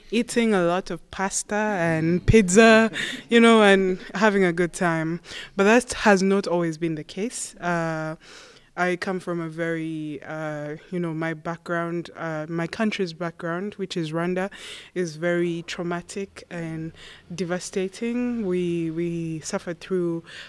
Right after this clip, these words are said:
uh, the nineteen ninety-four genocide against the Tutsi.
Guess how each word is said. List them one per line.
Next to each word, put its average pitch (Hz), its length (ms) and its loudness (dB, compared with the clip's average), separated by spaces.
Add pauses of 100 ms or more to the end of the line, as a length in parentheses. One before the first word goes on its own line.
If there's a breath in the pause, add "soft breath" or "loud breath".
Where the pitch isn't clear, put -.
(140 loud breath)
uh, 160 360 -8
the 170 120 -6
nineteen 175 380 -6
ninety-four 165 640 -6
genocide 175 580 -8
against 165 400 -10
the 170 100 -14
Tutsi. 240 560 -8